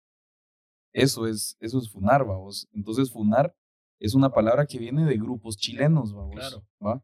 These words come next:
Speaker 2: Y en
Speaker 1: Y en,
Speaker 2: internet
Speaker 1: y en
Speaker 2: no hay
Speaker 1: internet,
Speaker 2: países.
Speaker 1: y en internet todo se riega, va, vos. Entonces, eso es, eso es muy, muy importante reconocerlo, vamos.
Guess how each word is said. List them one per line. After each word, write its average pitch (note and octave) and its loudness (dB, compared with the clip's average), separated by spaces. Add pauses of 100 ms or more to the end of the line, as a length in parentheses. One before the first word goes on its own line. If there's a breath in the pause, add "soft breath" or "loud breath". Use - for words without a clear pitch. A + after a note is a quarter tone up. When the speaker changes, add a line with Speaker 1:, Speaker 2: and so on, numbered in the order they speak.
(140)
Speaker 2:
Y D3+ -4
en B2+ -4
Speaker 1:
Y - -12
en, - 2
Speaker 2:
internet A#2+ 2
Speaker 1:
y C3 4
en B2+ 0
Speaker 2:
no C3 2
hay C3+ 2
Speaker 1:
internet, A#2 -2
Speaker 2:
países. C#3 -2
Speaker 1:
y A#2 -10
en A2+ -6
internet A2 -2
todo C3 -8
se A2+ -6
riega, G2+ -6
va, F#2+ -10
vos. G#2 -14
Entonces, A2+ -2 (640)
eso B2+ 4
es, D3 -2
eso B2+ -6
es C#3 -4
muy, C3 -4
muy A#2+ -10
importante A2+ -8
reconocerlo, A2 -4
vamos. F#2+ -20